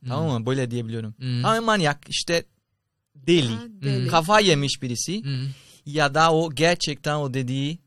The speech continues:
Speaker 1: Hmm.
Speaker 2: ş-
Speaker 3: Doğru.
Speaker 2: doğru.
Speaker 1: Kesinlikle.
Speaker 2: Yani ortada böyle bir şey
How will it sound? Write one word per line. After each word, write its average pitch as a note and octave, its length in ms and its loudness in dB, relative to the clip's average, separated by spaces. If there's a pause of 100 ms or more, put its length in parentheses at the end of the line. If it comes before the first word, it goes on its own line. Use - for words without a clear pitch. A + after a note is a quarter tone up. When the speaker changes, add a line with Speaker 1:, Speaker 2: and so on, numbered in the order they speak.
Speaker 1:
Hmm. B2+ 80 -8
Speaker 2:
ş- A#2 280 -6 (1000)
Speaker 3:
Doğru. F#3+ 440 -10
Speaker 2:
doğru. C3+ 440 2
Speaker 1:
Kesinlikle. B2+ 680 -2 (160)
Speaker 2:
Yani A#2+ 340 0 (280)
ortada D#3+ 500 4
böyle D3 220 0
bir B2 60 -6
şey C#3+ 180 -4